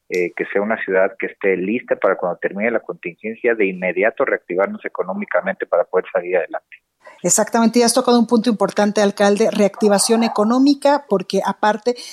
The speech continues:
Speaker 2: de esta pandemia que, eh, va a dejar, pues, eh, pues... Algunas muertes, esperemos que algunas solamente en territorio nacional, lo que sí va a dejar es una importante crisis económica en el mundo y también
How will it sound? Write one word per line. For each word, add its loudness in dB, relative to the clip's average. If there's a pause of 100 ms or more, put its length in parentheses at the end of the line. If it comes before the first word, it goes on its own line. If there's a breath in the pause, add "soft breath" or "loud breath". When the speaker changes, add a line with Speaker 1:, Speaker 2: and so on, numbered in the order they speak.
(100)
Speaker 2:
de 2
esta 0
pandemia 0
que, -2 (100)
eh, -2
va 2
a 2
dejar, -2
pues, -4
eh, -4 (340)
pues... -6 (240)
Algunas 0
muertes, 0
esperemos 0
que -4
algunas -2
solamente -2 (300 loud breath)
en 2
territorio 2
nacional, 2
lo 4
que -2
sí 0
va 4
a 4
dejar 0
es -2
una 0
importante 0
crisis -8
económica -4
en 4
el 4
mundo 4
y -4
también 2